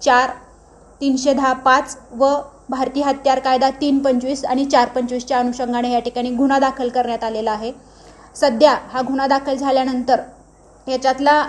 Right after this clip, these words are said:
सार्थक आहिरे याच्या माहितीनुसार आबा पवार, हार्दिक बेलदार, पवन घोलप, समीर सोनवणे ही लोकं या ठिकाणी ताब्यात घेतलेली आहेत आणि इतर अजून तीन ते चार आरोपींचा या ठिकाणी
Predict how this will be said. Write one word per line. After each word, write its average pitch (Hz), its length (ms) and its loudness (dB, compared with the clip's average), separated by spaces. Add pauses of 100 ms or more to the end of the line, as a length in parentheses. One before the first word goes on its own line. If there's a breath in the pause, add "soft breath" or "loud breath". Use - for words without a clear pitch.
(100)
सार्थक 277 600 0
आहिरे 269 460 0 (240)
याच्या 254 220 -4
माहितीनुसार 277 720 0 (560)
आबा 247 280 4
पवार, 277 440 2 (340)
हार्दिक 262 440 -2
बेलदार, 269 420 2 (360)
पवन 277 320 4
घोलप, 269 300 2 (560)
समीर 277 280 0
सोनवणे 269 460 0 (540)
ही 285 120 -2
लोकं 285 220 6
या 285 120 0
ठिकाणी 277 320 -4
ताब्यात 262 320 2
घेतलेली 254 440 -2
आहेत 240 280 0 (200)
आणि 240 220 -4 (140)
इतर 302 260 2
अजून 277 400 0
तीन 277 220 0
ते 285 100 0
चार 277 240 0
आरोपींचा 254 560 -2
या 247 140 0
ठिकाणी 240 380 -2